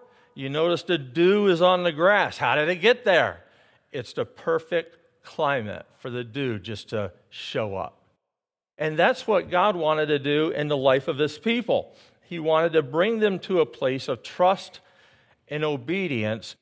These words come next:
so that the climate and the environment would be created such that he could show up and show out. Because,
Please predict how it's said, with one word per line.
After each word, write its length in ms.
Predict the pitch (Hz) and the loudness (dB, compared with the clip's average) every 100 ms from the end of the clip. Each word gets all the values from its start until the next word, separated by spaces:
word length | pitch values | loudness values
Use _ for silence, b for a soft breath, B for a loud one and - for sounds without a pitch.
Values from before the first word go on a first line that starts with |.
| _ | _
so 240 | - 170 156 | -2 2 4
that 120 | 156 | 2
the 100 | 151 | -2
climate 680 | - - 185 202 214 214 220 | -6 -4 2 2 2 0 -2
and 120 | 170 | -2
the 140 | 180 | -2
environment 760 | 170 147 143 175 175 147 135 143 | -2 0 2 4 4 2 -2 -2
would 220 | 139 123 | -4 -4
be 160 | 147 143 | -6 -6
created 880 | - - 160 175 185 156 131 127 113 B B | -8 -12 -4 0 0 2 2 2 -2 B B
such 540 | - - 190 175 - | -18 -2 2 2 0
that 180 | - 143 | -8 -6
he 180 | 107 156 | -6 -8
could 460 | 139 151 127 110 - _ _ _ _ _ _ _ _ | -6 0 2 0 -6 _ _ _ _ _ _ _ _
show 680 | _ - - - 170 160 135 | _ -16 -12 -8 0 2 4
up 300 | 110 78 - - _ _ _ _ _ _ _ _ _ _ _ _ _ _ _ _ _ | 0 -2 -10 -20 _ _ _ _ _ _ _ _ _ _ _ _ _ _ _ _ _
and 220 | 139 135 120 | -4 -4 -4
show 540 | - - 190 156 139 | -4 2 4 6 4
out. 280 | 120 85 - _ _ _ _ _ _ _ _ _ _ _ _ _ _ _ _ _ _ _ | 2 0 -8 _ _ _ _ _ _ _ _ _ _ _ _ _ _ _ _ _ _ _
Because, 480 | 165 165 220 190 147 | -10 -2 2 2 0